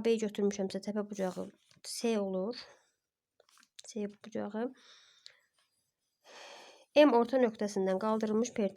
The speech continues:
per-, perpendikulyar B S tərəfini Y nöqtəsində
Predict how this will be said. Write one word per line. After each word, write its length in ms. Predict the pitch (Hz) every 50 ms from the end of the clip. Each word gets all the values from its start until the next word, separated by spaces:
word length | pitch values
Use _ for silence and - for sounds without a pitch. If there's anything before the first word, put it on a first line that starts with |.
| -
per-, 240 | - 190 - 196 - - -
perpendikulyar 640 | 208 208 214 190 185 - - - 196 220 262 277 269
B 100 | 254 233 220
S 180 | 220 240 254 262
tərəfini 380 | 254 240 202 190 185 - 208 208
Y 120 | 233 254 254 233
nöqtəsində 480 | 208 208 - 185 185 - 190 208 247